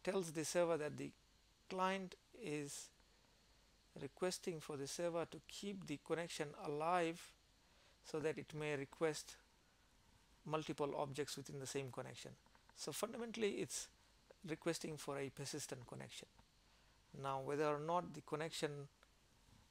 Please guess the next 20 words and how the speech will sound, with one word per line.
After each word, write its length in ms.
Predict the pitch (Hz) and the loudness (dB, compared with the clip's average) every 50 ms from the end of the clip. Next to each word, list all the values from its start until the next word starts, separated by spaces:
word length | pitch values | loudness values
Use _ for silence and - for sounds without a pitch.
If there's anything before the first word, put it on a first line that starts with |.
| - - - - - - - - - - - | -20 -20 -20 -20 -20 -20 -20 -20 -20 -10 -2
is 220 | - 196 185 151 160 | 0 2 2 4 4
eventually 420 | 151 175 175 170 - 175 165 160 | 4 2 2 2 2 0 0 0
persistent 600 | - - - 151 - - 226 - - 208 165 147 | 2 2 2 2 4 2 2 2 2 2 2 2
depends 400 | 143 139 - 160 151 151 143 - | 0 2 2 2 2 2 -2 -4
on 260 | - 156 143 143 139 131 | -4 -2 -2 -2 -2 0
the 160 | 139 135 135 | 0 0 0
server. 460 | 131 - - 151 147 139 131 - - 135 143 - - - 185 | 0 0 2 2 2 0 0 -2 -8 -10 -12 -16 -16 -12 -10
The 100 | - 123 | -8 -6
ser-, 340 | - - 160 151 151 - | -4 -2 -2 -2 -2 -4
server 360 | 202 - - 156 143 139 147 143 | -6 -4 -2 0 0 0 -2 -4
may 280 | 139 139 139 139 135 127 | -6 -6 -6 -6 -6 -6
decide 380 | 135 127 - - 151 143 139 - - | -6 -4 0 2 4 2 2 2 -2
to 120 | - - - | -6 -4 0
honor 260 | 151 160 170 180 180 190 | 0 2 2 4 4 4
it, 160 | 185 185 - | 2 2 0
in 140 | 143 139 139 | -4 -4 -4
which 220 | 139 - - - | -6 -6 -6 -4
case 220 | 147 139 123 - | -4 -4 -4 -6
it 120 | 156 - - | -8 -8 -8
will 160 | 143 135 | -8 -8